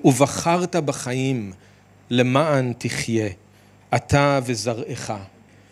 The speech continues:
לאהבה את אדוני אלוהיך, לשמוע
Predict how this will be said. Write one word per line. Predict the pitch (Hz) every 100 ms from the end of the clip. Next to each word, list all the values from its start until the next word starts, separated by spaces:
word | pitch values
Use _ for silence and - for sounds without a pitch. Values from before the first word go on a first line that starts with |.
| -
לאהבה | 139 165 131 131 120 107 160 175 -
את | 160 -
אדוני | 143 127 127 135 156 160 190
אלוהיך, | 131 120 113 107 - 95 98 - - - -
לשמוע | 131 123 - - 147 165 185 190